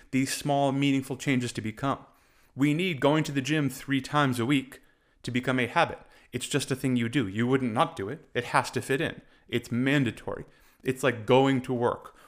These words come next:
or taking care of your family or paying your bills. It's just a thing you do. Sometimes you love it. Sometimes you don't love it. Sometimes you don't feel like doing it. Sometimes you don't even have any fun when you're there. But it's a habit.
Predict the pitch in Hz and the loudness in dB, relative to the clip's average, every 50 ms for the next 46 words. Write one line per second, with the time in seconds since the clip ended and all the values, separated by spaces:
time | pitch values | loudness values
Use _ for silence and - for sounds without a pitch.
0 | _ _ _ - 131 123 113 101 - - 131 127 - 127 123 - 135 131 127 127 | _ _ _ -2 0 2 2 0 0 -2 -2 -2 0 -2 -2 2 4 4 6 4
1 | 123 123 123 110 - - 110 110 104 98 - - - - _ - - - - - | 4 2 0 0 0 -2 -4 -2 -2 -4 -8 -10 -14 -18 _ -20 -20 -20 -20 -10
2 | _ - 127 120 120 - - 113 113 120 127 131 127 127 113 113 107 98 - - | _ 0 2 2 2 0 -2 -2 0 0 2 4 4 4 4 4 2 0 0 -4
3 | - - - - _ _ _ _ _ - 131 131 - 160 151 - 175 151 - - | -10 -16 -20 -20 _ _ _ _ _ -6 -4 -4 -2 -4 -2 -2 -4 -4 -4 -4
4 | - 143 147 156 151 151 156 147 139 196 180 - - - - - - _ - - | -2 0 0 2 2 0 0 2 2 2 2 0 -2 -8 -16 -20 -20 _ -10 -4
5 | - - 151 156 147 147 165 165 156 135 143 139 127 147 185 120 135 160 - - | 0 2 2 2 2 2 2 2 4 4 4 6 6 6 4 4 2 -2 -6 -10
6 | - _ _ _ _ - _ - - - 208 220 - 294 269 277 285 262 127 - | -20 _ _ _ _ -20 _ -6 -4 -2 -2 0 2 2 4 4 4 4 4 2
7 | 131 202 254 254 135 98 92 - - - - - - 208 233 285 277 269 262 240 | 2 0 2 0 -2 -2 -2 -4 -8 -12 -8 -2 -2 0 2 2 0 0 0 -2
8 | 220 - - - 202 196 190 185 170 131 113 104 123 131 156 175 196 226 226 240 | -4 -4 -8 -6 -4 0 2 2 2 0 2 2 2 4 4 2 0 -2 -4 -6
9 | - - - _ - - - 165 180 175 - 202 202 220 220 - - - 135 127 | -10 -18 -20 _ -8 -2 0 0 0 2 0 0 0 0 -2 -4 -8 -2 0 2
10 | 127 147 147 151 147 143 143 127 123 147 139 135 139 135 123 127 - 147 135 135 | 2 4 4 2 2 0 -2 -2 0 0 0 2 0 0 -2 -2 -2 -2 0 0
11 | 127 123 113 107 95 101 92 76 - - _ _ _ _ _ _ _ _ _ _ | 0 0 0 0 -2 -2 -4 -6 -10 -16 _ _ _ _ _ _ _ _ _ _
12 | _ _ _ - 135 135 151 143 - - - - 202 151 - - | _ _ _ 0 0 0 0 -2 -4 -4 -2 0 0 0 0 -6